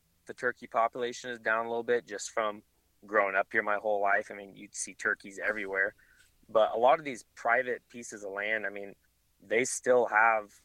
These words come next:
high population just from no hunting. And then,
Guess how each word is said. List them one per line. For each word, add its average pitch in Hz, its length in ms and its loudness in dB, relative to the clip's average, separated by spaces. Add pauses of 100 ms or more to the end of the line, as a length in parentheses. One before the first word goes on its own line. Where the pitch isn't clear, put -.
(200)
high 110 600 -2 (360)
population 104 840 -6
just 101 300 -4
from 101 320 -2 (120)
no 107 280 4
hunting. 117 560 -2
And 104 140 -4
then, 104 200 -2